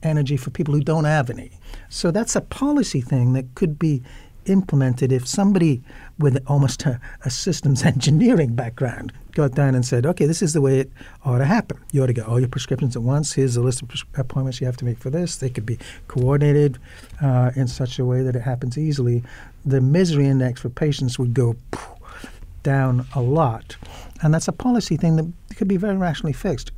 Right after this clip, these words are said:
W-, and the amount of money invested in doing that is not the kind of gazillions of dollars you're talking about developing new drugs.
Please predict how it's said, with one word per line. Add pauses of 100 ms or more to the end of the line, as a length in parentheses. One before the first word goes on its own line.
W-,
and
the
amount
of
money
invested
in
doing
that (600)
is
not
the
kind
of (320)
gazillions
of
dollars
you're
talking
about
developing
new
drugs.